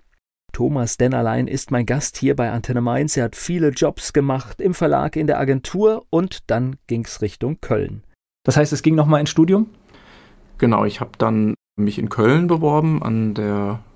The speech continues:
Speaker 2: also als ich angefangen hab, hier nannte sich das auch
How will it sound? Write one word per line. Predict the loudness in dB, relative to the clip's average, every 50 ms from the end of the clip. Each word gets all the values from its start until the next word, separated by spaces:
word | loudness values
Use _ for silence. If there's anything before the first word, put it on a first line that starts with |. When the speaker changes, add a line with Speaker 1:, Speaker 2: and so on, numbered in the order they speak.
| _ -20 -20 _ _ _ _ _ -14
Speaker 2:
also | -12 -8 -8 -8 -8 -8 -10
als | -10 -8
ich | -8 -6 -2
angefangen | -2 -2 -2 -2 -2 -2 -2
hab, | -2 -2 -4 -6
hier | -10 -10 -8 -8
nannte | -6 -8 -8 -8 -10
sich | -10 -12 -10
das | -12 -12 -10
auch | -10 -10 -12